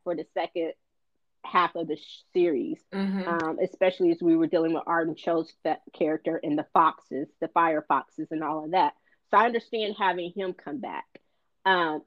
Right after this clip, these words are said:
Speaker 1: you know, you, it, it's just so many plot holes, and they could have done a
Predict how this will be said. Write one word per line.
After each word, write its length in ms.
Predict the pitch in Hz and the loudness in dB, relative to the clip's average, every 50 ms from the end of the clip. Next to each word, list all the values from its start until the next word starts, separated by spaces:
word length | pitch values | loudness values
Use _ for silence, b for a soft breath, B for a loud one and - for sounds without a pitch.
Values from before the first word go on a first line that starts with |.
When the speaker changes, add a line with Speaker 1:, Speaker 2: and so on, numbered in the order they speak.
| _ _ | _ _
Speaker 1:
you 180 | 220 247 262 | -2 0 0
know, 260 | 208 190 175 170 170 - | 2 2 2 2 0 -2
you, 240 | - 185 190 202 190 - - 202 - _ - | -6 -6 -6 -6 -6 -8 -12 -12 -12 _ 0
it, 240 | 226 233 240 - - | 2 2 2 2 2
it's 160 | - 240 - | 0 0 0
just 240 | - 269 269 - - | 2 -2 -2 -2 2
so 160 | - 247 269 | 4 4 4
many 240 | 277 277 277 262 226 - - | 6 4 0 0 -4 -6 0
plot 300 | - 220 214 208 208 - | 4 6 6 6 6 4
holes, 280 | - 185 185 185 180 - _ | 0 0 0 0 -2 -6 _
and 140 | 190 180 | -8 -6
they 80 | 185 185 | -6 -6
could 180 | - - 233 226 | -6 -6 -6 -6
have 120 | 220 185 | -6 -4
done 180 | 226 214 208 196 | -4 -4 -4 -4
a 140 | 180 170 | -6 -6